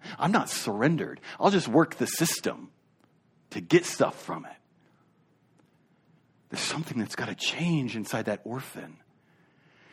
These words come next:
His legal status might change, or her legal status might change,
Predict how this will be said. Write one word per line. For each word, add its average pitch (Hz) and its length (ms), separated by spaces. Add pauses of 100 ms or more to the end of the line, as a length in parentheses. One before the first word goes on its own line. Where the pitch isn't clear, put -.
(240)
His 202 240
legal 208 340
status 151 540
might 135 180
change, 139 340
or 117 60
her 233 220
legal 226 260
status 147 420
might 139 200
change, 135 400